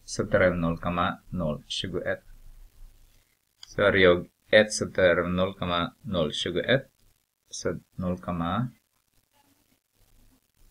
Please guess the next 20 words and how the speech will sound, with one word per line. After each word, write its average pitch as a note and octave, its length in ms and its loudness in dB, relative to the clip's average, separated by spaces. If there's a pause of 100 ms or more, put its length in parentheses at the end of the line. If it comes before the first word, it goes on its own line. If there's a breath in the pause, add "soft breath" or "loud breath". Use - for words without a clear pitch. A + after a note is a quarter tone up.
(160)
nio F#2 560 0 (320)
sjuttionio. G2+ 960 0 (2250)
Så - 220 -10
om G2+ 120 -2
jag G2+ 340 2
räknar G2 360 2
nu G#2+ 100 -2
då, F2+ 240 2 (120)
två, B2+ 240 2 (180)
äh, - 240 0
etthundra G2 520 0
stycken G#2 480 -2
köpte - 340 -2
de, D#2+ 260 -6
multiplicerar F#2 640 0
med F2 160 -4 (440 soft breath)
noll G2+ 220 0
komma F#2 400 -2
nio F#2+ 680 0 (120)
sju - 440 -4